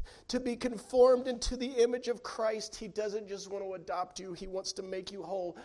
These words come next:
But this means the Christian life is so beautiful and it's hard. Our position is set,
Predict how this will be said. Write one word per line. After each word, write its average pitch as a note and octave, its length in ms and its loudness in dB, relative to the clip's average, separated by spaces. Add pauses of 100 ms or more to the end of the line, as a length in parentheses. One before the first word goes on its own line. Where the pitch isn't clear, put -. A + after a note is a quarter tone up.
(120)
But F#3 140 -6
this A3 220 -4
means G#3+ 260 -8
the F#3+ 100 -10
Christian G3 460 -6
life F3 300 -2
is E3 140 -4
so G#3 460 -2
beautiful F#3+ 640 -4 (260)
and F3 240 0
it's F3 160 -8
hard. E3 520 -10 (2750)
Our B3 160 6
position B3+ 680 0
is A3 180 -2
set, - 800 4